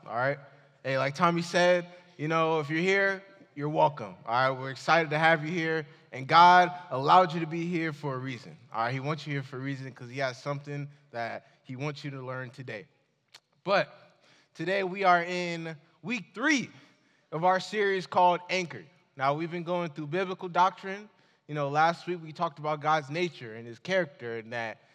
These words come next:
how important the nature and, uh, the most important characteristic that he has is love, his love for us. And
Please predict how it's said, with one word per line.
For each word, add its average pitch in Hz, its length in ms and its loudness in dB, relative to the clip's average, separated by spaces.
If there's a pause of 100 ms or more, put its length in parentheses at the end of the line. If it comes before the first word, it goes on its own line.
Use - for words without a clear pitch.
(180)
how 151 240 2
important 151 500 -8
the 143 80 -10
nature 151 540 -6
and, 127 340 -10
uh, 117 360 -4
the 131 200 -6
most 139 320 -12
important 160 420 -8
characteristic 165 600 -6
that 151 160 -2
he 151 60 -6
has 151 280 0
is 120 160 -12
love, 139 260 -2 (220)
his 123 140 -16
love 139 200 -2
for 139 160 -10
us. 175 400 2 (300)
And 127 460 -8